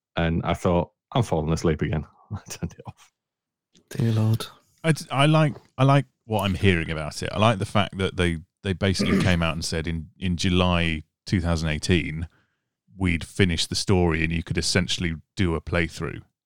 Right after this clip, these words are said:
Speaker 3: And since then, they're still working on it and they're still adding things. And a lot of the,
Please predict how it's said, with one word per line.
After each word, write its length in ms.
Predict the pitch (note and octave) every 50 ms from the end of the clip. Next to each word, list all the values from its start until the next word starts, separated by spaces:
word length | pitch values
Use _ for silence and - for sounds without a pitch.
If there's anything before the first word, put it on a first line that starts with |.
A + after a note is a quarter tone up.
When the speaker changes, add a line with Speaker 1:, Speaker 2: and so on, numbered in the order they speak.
| _ _ _ _ _ _ _ _ _ _ _ _ _ _ _ -
Speaker 3:
And 220 | F#2 F2 E2+ E2+ D#2
since 320 | - - A#2+ A2 - -
then, 300 | - - F2 D#2+ E2 D#2 -
they're 100 | - D#2+
still 440 | - - - - G#2 F2+ E2 D#2+
working 400 | D#2+ E2+ D#2+ D#2 - - F2+ F2
on 80 | D#2+ D#2+
it 80 | D#2+ -
and 100 | - E2+
they're 60 | D#2+
still 260 | - - - F#2+ E2+
adding 260 | E2 D#2+ D#2 E2 D#2+ D#2+
things. 500 | - - D#2 D#2 - D#2+ - - - -
And 140 | - F#2 F2+
a 40 | F2
lot 140 | F2+ F2+ -
of 100 | E2+ D#2+
the, 160 | F2 E2+ D#2